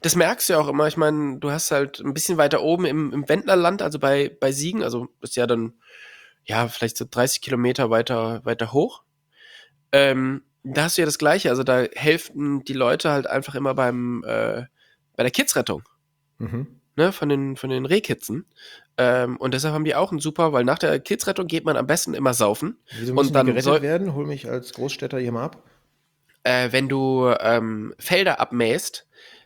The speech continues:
Speaker 1: ähm, dann sind die, also, ne, große, große Felder mit halt irgendwie, äh, entweder Raps oder, äh, oder Weizen oder so, dann, die verstecken sich da drin
Speaker 2: Ah,
Speaker 1: und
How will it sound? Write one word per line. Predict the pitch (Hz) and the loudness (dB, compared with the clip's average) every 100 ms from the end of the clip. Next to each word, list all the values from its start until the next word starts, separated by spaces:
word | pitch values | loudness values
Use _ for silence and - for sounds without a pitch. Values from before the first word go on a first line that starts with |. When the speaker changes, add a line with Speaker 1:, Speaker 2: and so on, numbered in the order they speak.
| _ - | _ 0
Speaker 1:
ähm, | 127 120 117 | 2 2 0
dann | 127 123 | -2 -2
sind | 147 - | -4 -2
die, | 131 123 123 | -2 -2 -2
also, | 117 110 104 _ | -2 -2 -4 _
ne, | - 143 202 _ _ | -6 -6 -6 _ _
große, | - 117 123 120 113 120 _ | -4 -2 0 -2 -4 -8 _
große | - 117 123 | -6 -6 -4
Felder | 139 135 131 | 0 2 2
mit | 117 131 | -2 -2
halt | 123 | -2
irgendwie, | - 117 117 110 107 | -2 -4 -2 -2 0
äh, | 101 117 98 98 110 - | 0 -2 -4 -4 -8 -10
entweder | - 107 110 | -8 -4 -2
Raps | 147 151 - | 0 -2 -4
oder, | - 104 104 101 - 113 101 - 110 120 | -4 0 0 0 -2 -4 -6 -6 -10 -14
äh, | _ - - - - - - | _ -20 -20 -20 -20 -12 -4
oder | 117 | 0
Weizen | 135 - 131 | 0 0 -2
oder | 123 120 | 0 0
so, | 127 | -2
dann, | 143 113 120 123 - _ _ | 0 0 0 -4 -12 _ _
die | 131 131 127 | -10 -6 -4
verstecken | - 139 - 214 180 | -4 -2 0 0 -2
sich | 131 - | -4 -2
da | 123 | -2
drin | 113 120 226 - - | -2 -4 -4 -10 -16
Speaker 2:
Ah, | 90 107 107 101 | -14 -12 -12 -2
Speaker 1:
und | 135 135 127 | 2 2 0